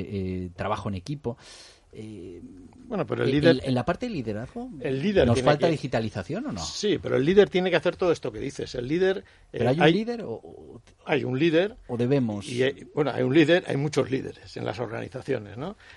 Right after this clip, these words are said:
Speaker 2: Eh, lo que sí está, lo que sí parece evidente es que tiene que haber un, un, un gran líder o un liderazgo en la organización
Speaker 1: Sí.
Speaker 2: que provoque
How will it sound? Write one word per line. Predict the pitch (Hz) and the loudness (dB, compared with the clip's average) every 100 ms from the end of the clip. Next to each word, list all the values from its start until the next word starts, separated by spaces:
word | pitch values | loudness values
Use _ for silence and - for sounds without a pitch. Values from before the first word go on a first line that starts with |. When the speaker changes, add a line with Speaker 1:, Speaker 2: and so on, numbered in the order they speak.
| - | -8
Speaker 2:
Eh, | 135 135 139 - - - | -2 -2 -2 -10 -18 -6
lo | 135 | -4
que | 135 | -2
sí | 190 | 0
está, | 196 185 151 - | 0 0 -4 -6
lo | 135 135 | -6 -6
que | 127 | -6
sí | 196 | -6
parece | 180 180 170 | -2 -2 0
evidente | 151 151 160 156 | -2 -2 0 -2
es | 151 | 0
que | 156 160 - | -2 -2 -4
tiene | - 151 | -4 -2
que | 147 | 0
haber | 143 139 | 0 0
un, | 139 139 - | -2 -6 -6
un, | 143 143 143 - _ _ _ | -4 -4 -6 -10 _ _ _
un | 151 147 | -8 0
gran | 147 135 143 | 2 4 2
líder | 170 156 110 104 - _ - | 0 -2 -4 -8 -14 _ -4
o | |
un | 143 | 0
liderazgo | 175 165 156 170 127 123 | 4 8 8 8 6 0
en | 123 | -2
la | 123 | -2
organización | 127 127 127 113 151 127 101 | -4 -6 -6 -2 0 0 -2
Speaker 1:
Sí. | - - _ _ | -16 -20 _ _
Speaker 2:
que | 127 123 | -4 -4
provoque | - 123 143 147 151 143 139 135 | -2 2 4 4 4 6 4 2